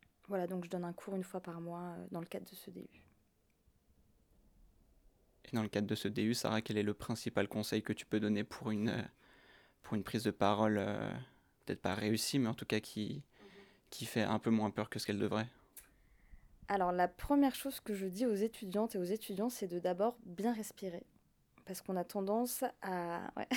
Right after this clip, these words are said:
Speaker 1: <laughs> On a tendance à avoir l'accélération, une, euh, accélération du rythme, en fait, quand on prend la parole en public, soit par timidité, soit par, euh,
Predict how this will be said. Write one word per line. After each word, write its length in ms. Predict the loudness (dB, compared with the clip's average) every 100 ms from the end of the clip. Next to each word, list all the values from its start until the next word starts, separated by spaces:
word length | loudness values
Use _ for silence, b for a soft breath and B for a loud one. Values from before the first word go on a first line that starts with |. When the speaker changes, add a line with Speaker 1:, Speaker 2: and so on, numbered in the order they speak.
| 0 2
Speaker 1:
<laughs> 460 | 4 2 2 -8 -8 -16 B B B B B
On 120 | 2 4
a 100 | 4
tendance 460 | 4 2 2 2
à 40 | 4
avoir 160 | 6
l'accélération, 760 | 6 2 2 2 2 0 0 0
une, 160 | 2
euh, 160 | 4 4
accélération 680 | 4 0 0 2 0 0 -2
du 120 | 0
rythme, 320 | 0 -2 -4
en 80 | -6
fait, 340 | -2 -4 -4 -6
quand 220 | -6 -6
on 40 |
prend 160 | -4 -2
la 100 | -2
parole 260 | -2 -2
en 60 | -2
public, 600 | -6 -8 -6 -6 -10 -18 B B B
soit 220 | -4 0
par 200 | 0 -2
timidité, 800 | -4 -4 -2 -4 2 6 8 8
soit 320 | 4 0 0
par, 340 | 0 0 0 0
euh, 280 | 2 2